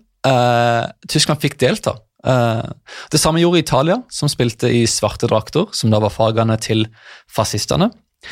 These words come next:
Men dette betydde ikke at disse landene var populære i vertsnasjonen. I Frankrike ble det holdt en rekke demonstrasjoner og protester mot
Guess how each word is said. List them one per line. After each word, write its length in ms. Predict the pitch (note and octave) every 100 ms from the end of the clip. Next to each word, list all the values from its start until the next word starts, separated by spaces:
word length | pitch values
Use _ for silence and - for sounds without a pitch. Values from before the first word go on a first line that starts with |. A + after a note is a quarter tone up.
| - - -
Men 200 | B2+ D3
dette 220 | D3 C#3 A3+
betydde 280 | G#3+ E3+
ikke 160 | F#3+ B3+
at 20 |
disse 220 | F3 -
landene 320 | C#3 B2 C3 B2
var 180 | A#2+
populære 1040 | - - - A2 A2 - C#4+ A3 A#2+ A2+ -
i 220 | A2+ A2+ A2+
vertsnasjonen. 800 | A2 A2 - B2+ G#3+ E3 A2 A2 - _ -
I 100 | C#3+
Frankrike 480 | - D#3 E3+ D#3+ C#3
ble 140 | B2+
det 80 | B2+
holdt 240 | C#3 - C3+
en 140 | C#3
rekke 280 | C3 - D#3+
demonstrasjoner 800 | F3 E3 D3 C3+ - D3+ D#3 -
og 220 | E3 -
protester 580 | D#3 - G#2 - A2 G#2 -
mot 240 | B2 C3+